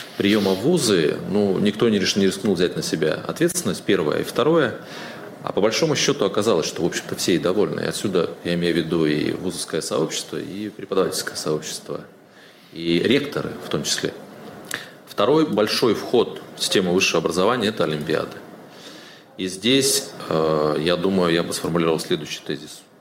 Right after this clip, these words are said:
Назрела, э, необходимость ревизии вузовских олимпиад. Мы на двадцать второй год поставим себе задачу, э, очень, э, принципиально по-другому, очень, э, содержательно, очень объективно посмотреть на то, что происходит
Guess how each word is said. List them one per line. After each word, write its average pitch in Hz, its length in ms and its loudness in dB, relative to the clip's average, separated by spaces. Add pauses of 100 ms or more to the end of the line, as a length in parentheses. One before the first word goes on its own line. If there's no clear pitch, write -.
Назрела, 113 640 2 (500)
э, - 100 0 (320)
необходимость 98 640 2
ревизии 113 600 4 (180)
вузовских 107 500 0
олимпиад. 92 380 -4 (560)
Мы 90 60 -18
на 95 100 -2
двадцать 92 300 0
второй 85 240 2
год 147 260 0
поставим 80 380 -2
себе 82 200 -8
задачу, 95 440 -6 (500)
э, 80 300 -12 (100)
очень, 107 580 2
э, 80 280 0 (100)
принципиально 92 540 0
по-другому, 113 480 2
очень, 87 500 0
э, 82 360 -4
содержательно, 95 1000 -2
очень 85 300 -4
объективно 98 580 -2
посмотреть 95 600 -10
на 92 80 -10
то, 123 140 -10
что - 180 -14
происходит 95 500 -14